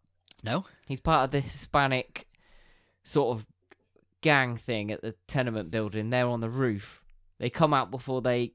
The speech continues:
Speaker 2: kick down the doors
Speaker 1: Okay.
Speaker 2: and get in the tenement building. The guy jumps out and he's wearing a checkered shirt like a proper hippie. He's clearly not a black fella.
Speaker 1: Really?
Speaker 2: He's definitely
Speaker 1: <laughs>
Speaker 2: painted.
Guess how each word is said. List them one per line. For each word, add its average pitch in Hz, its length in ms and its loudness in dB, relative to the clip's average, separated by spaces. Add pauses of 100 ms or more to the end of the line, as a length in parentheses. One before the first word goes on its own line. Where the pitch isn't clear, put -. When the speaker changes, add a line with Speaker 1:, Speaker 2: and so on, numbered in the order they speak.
Speaker 2:
kick - 260 -6
down 123 220 0
the 120 80 -4
doors 110 580 -4 (160)
Speaker 1:
Okay. 101 220 -8
Speaker 2:
and 101 80 -4
get 117 140 -2
in 117 140 -4
the 113 60 -6
tenement 117 480 -6
building. 98 420 -4
The 110 60 -6
guy 131 260 0
jumps 117 400 -10
out 113 320 -2 (800)
and 139 80 -4
he's 120 80 -6
wearing 123 220 -2
a 110 40 -8
checkered 120 380 -4
shirt 127 320 -4
like 110 180 -2
a - 40 -12
proper 123 260 -4
hippie. 113 560 -6
He's 113 260 -12
clearly 87 460 -6
not 78 220 -16
a 85 40 -14
black - 300 -16
fella. 87 400 -10 (160)
Speaker 1:
Really? 117 560 -2 (240)
Speaker 2:
He's 120 240 -8 (140)
definitely 156 520 2
Speaker 1:
<laughs> - 40 6
Speaker 2:
painted. 113 640 0